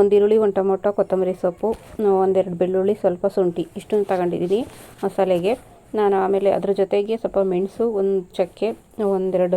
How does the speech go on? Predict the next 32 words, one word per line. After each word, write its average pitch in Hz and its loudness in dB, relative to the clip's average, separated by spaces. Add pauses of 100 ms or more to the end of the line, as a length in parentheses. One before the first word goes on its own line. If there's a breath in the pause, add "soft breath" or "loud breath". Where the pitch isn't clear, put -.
ಲವಂಗ 175 0 (140)
ಇಷ್ಟು - -10
ಕೂಡ 196 -2 (120)
ಹಾಕ್ಬಿಟ್ಟು 180 -6 (420 loud breath)
ಅದ್ರ 202 0 (100)
ಜೊತೆಗೆ 214 0 (120)
ಕಾಯಿನೂ 190 2 (100)
ಕೂಡ 202 0 (260)
ಒಟ್ಟಿಗೆ 202 0
ಮಿಕ್ಸ್ - -6
ಮಾಡಿದ್ದೀನಿ. 175 0 (380 loud breath)
ಕಾಯಿ 196 2
ಮತ್ತು 180 -2
ಖಾರದ 180 0
ಪುಡಿ 180 -2
ಎಲ್ಲ 175 0
ಬೇರೆ 175 4
ಬೇರೆ 170 0
ಸಪ್ರೇಟಾಗಿ 170 0
ಆಡಿಸಿಲ್ಲ, 165 -4 (480 loud breath)
ಯಾಕಂದರೆ 202 2
ಸ್ವಲ್ಪನೇ 202 2
ಸಾಂಬಾರು 180 0
ಮಾಡ್ತಾಯಿದ್ದೀನಿ, 175 0 (100)
ಒನ್ 180 0
ಟೈಮ್ 196 4 (100)
ಮಾಡ್ತಾಯಿದ್ದೀನಿ, 165 -2 (120)
ನಾನು 170 -2
ನಾಳೆ 170 0 (120)
ಗುರುವಾರ 170 0 (100)
ಯಾರೂ 156 -2 (100)
ತಿನ್ನಲ್ಲ 165 -2